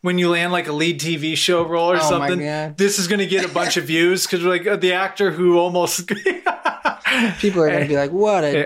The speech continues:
Speaker 2: dick."
Speaker 1: look, acting's in your blood. It's a part of you, dude. That's always gonna be there. It's just a matter if you're deciding to pursue it at the moment or not. And that's totally cool.
Speaker 2: Uh-huh.
Speaker 1: There's a lot of roles for you. Uh,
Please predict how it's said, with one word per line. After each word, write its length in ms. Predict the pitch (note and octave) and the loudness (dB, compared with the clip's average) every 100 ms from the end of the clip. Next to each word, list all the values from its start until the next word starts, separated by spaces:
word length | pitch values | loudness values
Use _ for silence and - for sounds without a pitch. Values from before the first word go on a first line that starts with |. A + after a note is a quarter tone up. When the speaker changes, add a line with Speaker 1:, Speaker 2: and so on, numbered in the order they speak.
| - | 0
Speaker 2:
dick." 260 | D#3 D#3 | 2 4
Speaker 1:
look, 240 | F#3 F#3 - _ _ | 2 0 -8 _ _
acting's 480 | F#3 G3+ G#3 G3+ E3 | -4 -2 0 0 2
in 120 | F#3 | 2
your 100 | F3+ | 0
blood. 400 | D3 D#3+ D#3 D3 | 0 0 0 0
It's 140 | D3 D3 | -2 -4
a 40 | |
part 320 | - C#3+ C#3 | -4 -2 0
of 60 | C3+ | 0
you, 140 | C3+ | 0
dude. 220 | C3 C3+ C3 | 2 0 0
That's 200 | D3 - | -2 -2
always 360 | D#3+ D3+ C3+ | 0 2 0
gonna 180 | D3 C#3 | -2 -2
be 180 | C3+ C#3+ | 0 2
there. 320 | C3+ C3+ C3+ - - | 2 0 -2 -10 -4
It's 100 | G3 | 0
just 180 | A#3+ A#3 | 2 2
a 40 | |
matter 260 | A3 A3 G#3+ | 0 2 0
if 120 | E3+ | 2
you're 120 | G3 | 0
deciding 380 | F3+ - F#3 F3+ | 0 0 0 -2
to 60 | - | -6
pursue 380 | C3+ - F3 | -6 2 4
it 60 | D#3+ | 4
at 140 | B2 | 0
the 60 | C3+ | -4
moment 340 | B2+ A#2 A2+ | -8 -10 -12
or 60 | A2 | -14
not. 240 | A2+ G#2+ | -12 -12
And 100 | C3+ | -8
that's 180 | D#3 D#3 | -6 -6
totally 340 | - F3 E3 D3 | -2 -2 -2 -6
cool. 360 | D#3+ D#3+ D#3+ D#3+ | -6 -4 -4 -8
Speaker 2:
Uh-huh. 160 | D3+ D3 _ _ _ _ _ _ _ _ - | -12 -14 _ _ _ _ _ _ _ _ -4
Speaker 1:
There's 220 | E3 D#3 | 0 2
a 60 | D3 | 2
lot 260 | D#3+ E3 | 2 2
of 60 | E3 | 2
roles 300 | D#3+ D#3+ D3+ | 2 2 0
for 160 | - D#3 | -6 -4
you. 220 | D3+ D#3+ | -2 0
Uh, 180 | D3+ | 2